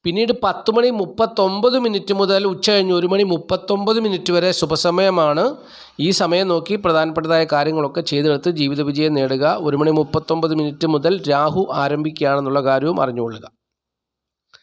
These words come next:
ഇനിയും ഈ അധ്യായത്തിൽ പതിവ് പോലെ പ്രിയപ്പെട്ടവരുമായിട്ട് പങ്കുവെക്കുന്ന വിഷയം സംഖ്യാശാസ്ത്രമാണ്. സംഖ്യാശാസ്ത്രം പറയുന്ന ഇംഗ്ലീഷ് മാസ തീയതി വെച്ചാണല്ലോ. തീയതി പത്തൊമ്പതാണ്. ഒറ്റസംഖ്യ ആക്കുമ്പോൾ ഒന്ന് വരും. ഒന്നേ അധികം ഒമ്പത് സമം പത്ത്. പത്തിനെ വീണ്ടും ഒറ്റസംഖ്യ ആക്കുക.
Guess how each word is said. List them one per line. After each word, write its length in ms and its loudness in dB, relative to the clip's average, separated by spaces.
ഇനിയും 320 2
ഈ 100 0
അധ്യായത്തിൽ 540 0
പതിവ് 300 -2
പോലെ 180 2
പ്രിയപ്പെട്ടവരുമായിട്ട് 580 0
പങ്കുവെക്കുന്ന 480 0
വിഷയം 320 0
സംഖ്യാശാസ്ത്രമാണ്. 1000 0
സംഖ്യാശാസ്ത്രം 840 0
പറയുന്ന 280 0
ഇംഗ്ലീഷ് 280 0
മാസ 220 -2
തീയതി 220 2
വെച്ചാണല്ലോ. 500 0
തീയതി 440 0
പത്തൊമ്പതാണ്. 560 0
ഒറ്റസംഖ്യ 580 -2
ആക്കുമ്പോൾ 480 0
ഒന്ന് 180 -2
വരും. 220 0
ഒന്നേ 260 0
അധികം 240 2
ഒമ്പത് 240 0
സമം 220 0
പത്ത്. 280 -2
പത്തിനെ 400 0
വീണ്ടും 280 0
ഒറ്റസംഖ്യ 520 0
ആക്കുക. 240 0